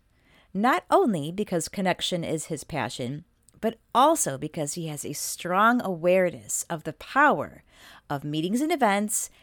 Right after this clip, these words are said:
and all who make them happen. So you see, I simply had to invite him onto the show to hear about how he started working in this capacity and why he values this industry as much as he does.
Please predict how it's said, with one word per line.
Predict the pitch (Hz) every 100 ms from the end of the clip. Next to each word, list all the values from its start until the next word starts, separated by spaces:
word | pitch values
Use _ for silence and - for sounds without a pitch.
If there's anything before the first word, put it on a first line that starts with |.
| _
and | 156 - _
all | 175 190 208
who | 208 190
make | 170 -
them | 175
happen. | 156 139 139 - - _ _ _ _ _ _ _
So | - 277
you | 262 269
see, | 359 302 269 - -
I | 240
simply | - 285 269 277 269
had | 247 - 320 311
to | - 311
invite | 254 185 175 -
him | 190 190
onto | 165 147 160 202
the | 240
show | - 151 - -
to | -
hear | - 202 196
about | 180 160 156
how | - 262 233 170 190
he | -
started | 160 190 170 160 175
working | 240 - 165 160 208 _ _ -
in | 247
this | 285 262
capacity | 208 - 156 151 - 156 160 - _ -
and | 208 156
why | 175 262 269
he | 262 240
values | 185 170 170 170 -
this | 170 -
industry | 220 202 165 - 160 147 -
as | 156 151
much | 147 -
as | 131 -
he | 139
does. | 104 - - -